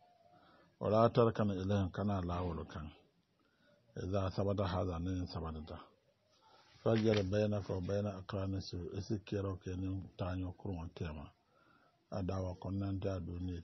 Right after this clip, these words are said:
tema. Wala to sade kono kan e teriya. Ata yiwa fiqu ka foni yamanta ben. Kome foni da koro tema fi halake be mento. Ah, ni te ta fofra alama.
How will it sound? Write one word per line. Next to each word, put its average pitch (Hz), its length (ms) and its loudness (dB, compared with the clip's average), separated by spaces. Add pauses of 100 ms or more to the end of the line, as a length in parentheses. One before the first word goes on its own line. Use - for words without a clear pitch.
tema. 80 320 -8 (1080)
Wala 85 280 -2
to 95 100 -2
sade 85 380 -2
kono 82 240 -4
kan 92 200 -2
e 82 120 -2
teriya. 87 560 -6 (1040)
Ata 117 300 6
yiwa 104 640 4
fiqu 107 400 0
ka 101 140 0
foni 104 360 -2
yamanta 98 540 -2
ben. 90 320 -8 (480)
Kome 120 240 6
foni 117 300 4
da 98 160 2
koro 104 260 0
tema 90 500 -4 (240)
fi 85 120 -4
halake 87 440 -2
be 87 140 -2
mento. 76 320 -6 (960)
Ah, 80 380 -6
ni 98 120 4
te 110 140 6
ta 101 180 2
fofra 101 380 0
alama. 76 300 -8